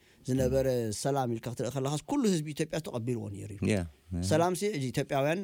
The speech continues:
Speaker 1: እ፣ እንድሕር ደኣ ክምዕብሉ ደልዩ እንድሕር ኮይኖም፣ ሰላም ከም ዘማዕብሎም ኣብቲ እዋን እዚ መንግስቲ እታ ጽቡቕ ገይሩ ገሊጹሎም፣
Speaker 2: ምሁም።
Speaker 1: ኣም፣ ኣብኡ ገጾም ከሰርሑ ነይሮም።
Speaker 2: ምሁም።
Speaker 1: ሕጂ ወያነ ሓደ ወገን ጽይቑ ጀሚሮም፣ ድሕሪኡ ከዓ ኣብዪ ኣሕመድ ከዓ ኣብ ኲናት ከዓ ተወድኡ እንከሎ፣ ንኣሜሪካ መጺ መሳርያን ገንዘብ ሃቡን እሞ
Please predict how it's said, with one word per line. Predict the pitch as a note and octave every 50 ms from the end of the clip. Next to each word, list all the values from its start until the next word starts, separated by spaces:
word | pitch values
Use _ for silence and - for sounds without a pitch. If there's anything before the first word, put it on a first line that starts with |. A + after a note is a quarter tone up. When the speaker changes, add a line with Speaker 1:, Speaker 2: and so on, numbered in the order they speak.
| - - -
Speaker 1:
እ፣ | - - A#2+ A2+
እንድሕር | A2+ A2+ A2+ A#2+ B2+ C#3+ B2
ደኣ | A#2+ A2+ F#2+ A2+ G#2+ G#2+ G#2+
ክምዕብሉ | G#2+ - C3 B2+ C3 C#3 D3 D3
ደልዩ | B2+ B2+ B2+
እንድሕር | B2+ A#2 G#2 G#2 -
ኮይኖም፣ | - B2 E3 C#4
ሰላም | - D#4+ D4 C#4+ A#3
ከም | A3 F#3
ዘማዕብሎም | E3+ E3+ D#3+ D#3+ D3+ D#3 D3+ D#3+ D#3+ D#3 D#3
ኣብቲ | F#3 - C3+ -
እዋን | - D3+ D3 D3
እዚ | D3 D3+
መንግስቲ | D3 C#3+ C#3 C#3 C3+ -
እታ | - D3+ D3+ C#3+
ጽቡቕ | - D#3+ D3+ D3
ገይሩ | C#3+ C#3+ C#3 C#3
ገሊጹሎም፣ | C3+ D3+ D#3 D#3+ - - G#3+ A#3 A3+ -
Speaker 2:
ምሁም። | F2 D2+ D2+ D#2+ F2 F#2+ - -
Speaker 1:
ኣም፣ | C#3+ C#3 C3+ C3 B2+ B2+ B2+ B2 B2 A#2+ A#2 A#2 A2+ A2 A2 G#2+ - - - - - -
ኣብኡ | - - E3 F#3 F3
ገጾም | D#3+ D#3+ - D3 C#3
ከሰርሑ | C#3+ C3 - B2 - -
ነይሮም። | A#2 G#2 G2+ G2 F#2+ F#2 _ - - F2+
Speaker 2:
ምሁም። | D#2+ D2 D2+ D2+ D2+ D2 - -
Speaker 1:
ሕጂ | C#3+ D#3 F3+
ወያነ | E3 D3 D3+ E3 F3 F#3+ F#3
ሓደ | D#3 D3 C#3+ C#3+
ወገን | C#3+ D3 E3+ E3
ጽይቑ | D#3+ - G3 - - B2+
ጀሚሮም፣ | A#2+ B2+ B2+ C3+ D3 D#3+ F#3 F3
ድሕሪኡ | C#3+ B2 B2 B2 C3 C3+ C3+
ከዓ | A#2+ - A#2+ B2+
ኣብዪ | B2+ A#2 A#2+ B2
ኣሕመድ | A2+ B2 B2 B2 A2+
ከዓ | - - C#3
ኣብ | B2+ A#2+ A2+
ኲናት | - C#3+ C#3+ C3 C3
ከዓ | - F3 F3+
ተወድኡ | - A#2+ A2 A2 A2 A#2 A#2+ B2
እንከሎ፣ | B2 A#2+ - D#3 F3 G3
ንኣሜሪካ | A3+ A3 F3 D#3+ D3 C3 C3 - C3+ B2
መጺ | B2 A#2 - C#3
መሳርያን | C3 A#2 A2+ - C3 C3+ C#3+ D3 C3+
ገንዘብ | C#3 C#3 C3+ D3 D3
ሃቡን | D3 C#3+ D3+ D#3 E3
እሞ | E3 E3+